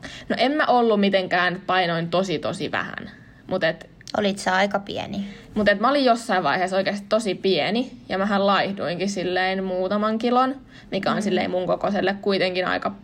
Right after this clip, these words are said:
Speaker 1: paljon. Ja se ehkä johtui myös just siitä, että mä söin tosi vähän. Siis silleen, että okei, kyllä mä söin koulussa ja näin. Mut mulla myös tuli tosi helposti tosi ähky ja täys olo, että mä en niinku edes halunnut ka-,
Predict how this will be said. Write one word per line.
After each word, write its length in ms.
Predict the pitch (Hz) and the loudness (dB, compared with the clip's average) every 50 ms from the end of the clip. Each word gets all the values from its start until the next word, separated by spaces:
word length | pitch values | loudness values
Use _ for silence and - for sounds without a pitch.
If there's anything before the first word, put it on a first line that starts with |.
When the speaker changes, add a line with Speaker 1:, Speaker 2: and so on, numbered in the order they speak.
| - - - | -10 -4 -2
Speaker 1:
paljon. 600 | 175 165 165 170 180 190 214 240 269 285 294 - - - - - - - - - - - - - - - | 0 0 0 0 0 2 4 4 4 2 0 -4 -10 -18 -20 -20 -20 -20 -20 -20 -20 -20 -20 -20 -8 0
Ja 240 | - 208 202 190 - - - - - - - - - - - - - - - - | 2 4 4 4 2 -2 -10 -16 -18 -20 -20 -20 -20 -20 -20 -20 -20 -20 -14 -6
se 180 | - - 202 214 | 0 2 2 2
ehkä 200 | 240 233 - 247 | 2 2 2 4
johtui 340 | 247 233 240 240 - 202 | 4 4 4 2 0 2
myös 340 | 202 202 196 185 190 196 - | 4 4 4 4 4 2 0
just 220 | 226 262 269 - - | 0 -2 -2 -2 -2
siitä, 420 | - 262 254 254 247 247 214 214 | 0 2 2 2 4 4 4 4
että 160 | 214 208 - | 2 2 0
mä 120 | - 165 202 | -4 -4 0
söin 340 | - 214 220 226 208 196 | 2 4 4 4 2 2
tosi 400 | 202 180 190 202 - 185 165 - | 2 2 0 0 0 0 -2 0
vähän. 380 | - 101 - - 202 - - 170 | 0 -2 -2 -4 -4 -4 -4 -4
Siis 280 | - - 170 190 - - | -4 -2 -2 -2 -2 0
silleen, 340 | 202 196 196 190 190 185 | 0 2 2 2 2 0
että 140 | 180 175 196 | 0 0 0
okei, 260 | 196 202 - - - | 0 0 0 0 0
kyllä 160 | 202 202 202 208 | 0 0 2 2
mä 100 | 214 226 | 2 2
söin 240 | 226 190 180 175 | 2 0 0 0
koulussa 520 | 170 165 170 175 185 196 214 226 - - 254 | 2 2 4 4 4 2 2 0 0 0 2
ja 100 | 254 254 | 2 2
näin. 320 | 254 262 262 262 262 - - - - - - - - - - - - - - | 4 2 2 2 0 -4 -10 -18 -18 -18 -18 -18 -18 -18 -20 -20 -10 -6 -4
Mut 140 | 233 202 | -2 2
mulla 160 | 226 285 302 311 | 2 4 4 4
myös 260 | 302 285 269 285 - | 4 4 2 2 0
tuli 360 | - 302 302 302 262 214 208 | 0 2 4 4 4 4 2
tosi 380 | 208 - 247 254 254 240 220 226 | 2 2 0 2 2 0 2 2
helposti 540 | 208 196 190 190 - - 196 - - 196 | 4 4 4 2 0 -2 -4 -4 -6 -8
tosi 360 | 196 - 233 233 233 220 196 - | -2 0 0 0 2 0 0 0
ähky 440 | - 208 202 202 202 - - 127 113 | 2 2 2 0 -2 -4 -6 -4 -2
ja 160 | - 131 185 | 0 0 0
täys 420 | 196 - 202 190 170 175 175 - - - | 0 2 2 2 2 0 -2 -4 -2 2
olo, 300 | 202 202 190 170 160 - - | 4 4 6 4 4 2 0
että 140 | 196 202 214 | 0 0 0
mä 120 | 233 240 | 2 2
en 60 | 226 196 | 2 2
niinku 220 | 180 175 180 196 | 0 -2 0 0
edes 200 | 196 202 208 - | 0 0 0 0
halunnut 520 | - 269 269 254 208 175 170 160 175 196 | 2 2 2 4 2 2 0 0 -4 -4
ka-, 180 | - - - | -4 -4 -4